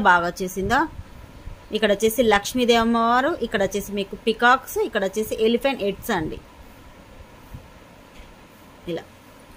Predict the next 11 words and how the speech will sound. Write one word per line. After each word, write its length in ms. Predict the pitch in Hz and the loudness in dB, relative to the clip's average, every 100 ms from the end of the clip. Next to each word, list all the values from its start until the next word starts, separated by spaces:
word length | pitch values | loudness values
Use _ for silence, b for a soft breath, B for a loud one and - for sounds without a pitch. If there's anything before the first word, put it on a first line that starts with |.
| - - - - - - - | -20 -20 -20 -20 -20 -14 -4
కింద 140 | 233 233 | 0 2
మొత్తం 240 | 226 - 247 | 0 -2 0
కూడా 140 | 247 247 233 | 2 2 0
మీకు 160 | 208 202 | -4 -8
గుట్ట 160 | 208 247 247 | -2 -2 0
పూసలు 240 | 233 214 | 0 0
ఇచ్చేసారు. 540 | 185 202 190 202 214 320 381 - | 0 -4 -2 0 0 0 -2 -2
గుట్ట 160 | 214 247 247 | -2 0 0
పూసలు 280 | 262 294 254 | 0 2 4
అలాగే 280 | 208 214 233 214 | 4 2 0 -2
మీకు 240 | 185 320 | -4 -2